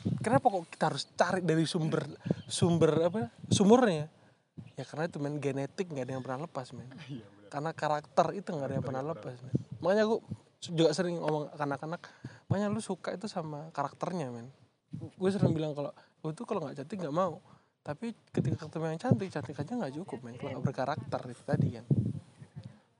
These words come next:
Speaker 2: Aku sempet mikir itu waktu.
Speaker 1: Dan itu terseleksi oleh alam loh, nah. Kayak orang-orang nggak berkarakter, emang orangnya nggak
Speaker 2: Kandas.
Speaker 1: kayak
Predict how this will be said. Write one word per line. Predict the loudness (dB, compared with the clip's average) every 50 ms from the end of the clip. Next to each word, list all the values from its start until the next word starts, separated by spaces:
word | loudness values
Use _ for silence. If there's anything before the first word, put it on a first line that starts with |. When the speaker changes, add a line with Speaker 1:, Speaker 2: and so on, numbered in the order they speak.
| _ -20 _ -10 -10 -10 -10 -18 -20 -18
Speaker 2:
Aku | -12 -12
sempet | -12 -10 -12 -16 -16 -16
mikir | -18 -16 -16 -18 -18
itu | -16 -14 -14
waktu. | -14 -14 -16 _ -20 -20 -20 _ 2
Speaker 1:
Dan | 6 8 8 8
itu | 10 8 8 6 6
terseleksi | 6 6 6 6 8 8 6 6 6 6 6 8
oleh | 10 10 10 8 4
alam | 6 10 10 10 10
loh, | 10 6 4
nah. | 4 2 -2 -2 -4 -4 -4 2 2 2 2 2 -2 -2 -4
Kayak | -2 2 4
orang-orang | 6 6 8 8 8 8 8
nggak | 8 6 4 4
berkarakter, | 4 2 2 4 2 4 4 4 2 2 0 2 2 4 4 2
emang | 0 0 0
orangnya | 0 0 0 0 0 0 0 0
nggak | 0 -2 -2 -6 -8 -8 -8 -10 _ _ _ -20 -18
Speaker 2:
Kandas. | -16 -16 -14 -14 -14 -14 -14 -14 -16 -20 -20 _ _ _ -20 _ _ _ _ _ -2
Speaker 1:
kayak | 2 6 6 6 6